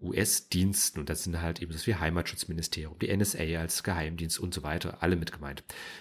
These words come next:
die bekommen halt eben sehr, sehr viel Zugriffsmöglichkeiten. Alles immer, immer unter der offiziellen Begründung von Heimatschutz und Terrorbekämpfung. Und es ist leider mehr als nachgewiesen, also es gab schon E-U-Ausschüsse, die festgehalten haben, dass die N S A natürlich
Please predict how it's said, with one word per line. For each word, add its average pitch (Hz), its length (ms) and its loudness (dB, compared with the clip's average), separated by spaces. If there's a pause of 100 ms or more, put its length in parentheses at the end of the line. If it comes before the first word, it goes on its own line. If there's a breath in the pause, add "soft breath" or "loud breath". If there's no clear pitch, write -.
(160 loud breath)
die 131 80 -2
bekommen 113 380 4
halt 107 100 2
eben 85 160 -2
sehr, 101 340 4
sehr 98 300 2
viel 98 460 2
Zugriffsmöglichkeiten. 87 1200 0 (280 loud breath)
Alles 120 400 6
immer, 113 460 4
immer 110 180 0
unter 98 160 0
der 92 200 2
offiziellen 120 520 6
Begründung 123 720 2
von 113 520 6 (360 soft breath)
Heimatschutz 139 540 4
und 92 140 -4
Terrorbekämpfung. 101 840 2 (520 loud breath)
Und 104 180 4
es - 140 0
ist - 320 4
leider 143 580 6
mehr 127 240 8
als 120 240 2
nachgewiesen, 101 640 2
also 95 140 2
es 92 100 -2
gab 95 160 4
schon 110 260 2
E-U-Ausschüsse, 104 1080 4
die - 100 -2
festgehalten 110 540 2
haben, 113 140 0
dass 98 160 0
die - 140 -4
N 92 120 4
S 104 200 0
A 85 160 2
natürlich 101 720 4